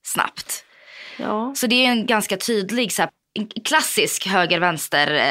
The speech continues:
Speaker 1: eh, politik egentligen.
Speaker 2: Ja.
Speaker 1: Med vad är hönan och ägget, liksom.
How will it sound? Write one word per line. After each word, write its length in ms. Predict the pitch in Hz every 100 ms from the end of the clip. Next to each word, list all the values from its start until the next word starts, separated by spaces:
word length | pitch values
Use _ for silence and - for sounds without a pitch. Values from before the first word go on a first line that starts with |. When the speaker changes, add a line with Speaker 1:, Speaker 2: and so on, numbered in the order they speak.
| 143
Speaker 1:
eh, 40 | - _ - 185
politik 560 | 190 185 240 156 -
egentligen. 540 | 165 - - 71 - 160
Speaker 2:
Ja. 240 | - 214 196 - - _ 185
Speaker 1:
Med 220 | 175 165
vad 160 | 196
är 60 | 180
hönan 340 | 190 175 165
och 80 | 170
ägget, 380 | 214 165 156 -
liksom. 280 | 92 -